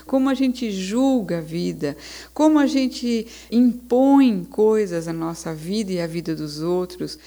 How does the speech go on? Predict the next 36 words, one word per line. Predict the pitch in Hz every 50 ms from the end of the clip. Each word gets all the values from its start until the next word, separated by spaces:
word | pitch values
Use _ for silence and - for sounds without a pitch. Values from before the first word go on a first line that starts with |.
| - - - - - -
como | - 302 302 302
a | 294 277
gente, | 247 233 262 277 277 262 262 254
às | 233 208 208
vezes, | 214 220 247 262 269 254 247 240 220 226 240
é | 240 240
autoritário | 247 240 240 240 247 240 240 240 233 240 - - - 226 233 254 262 269 262 254 226 220
com | 226 220
a | 214
nossa | 208 208 202 - 208
forma | 196 - - - 208 214 208 202 196
de | 175 180 180
ser | - - - - - - 226 226 233 233 220 226 - - - - -
e | - 196
de | 180 196
estar | 196 190 - - - 180 185 190 190 190 180
na | 170 160
vida. | 160 160 165 180 185 190 185 165 165 160 156 - - - - - _ _
Tudo | - 349 349 415 320 294
isso, | 285 302 330 339 311 311 - - 247
a | 226
dor, | 202 190 190 233 269 285 294 277 247 240 - - - - -
ela | - 233 254 262 262 262 254
laceia, | 247 254 254 240 247 - - - - 233 233 240 240 240 226 196 175 160 165 165 - - - -
ela | - - 208 208 208 208
faz | 202 - - - 226 233 233 214 214
um | 226 226 226 220 208 190 185 - - - - - -
espaço | - - - - - - 226 226 240 247 247 233 233 - - 196
pra | 185 - 180 175
essas | 175 175 180 170 -
coisas | - 180 175 170 175 170
serem | - - 180 170 170 170
questionadas | 160 - 175 170 - - - 165 165 165 170 170 170 165 165 165 160
e | 165
serem | 160 - 180 165 165 165
revistas. | 160 165 160 160 156 156 147 147 151 147 - - - 175 185 -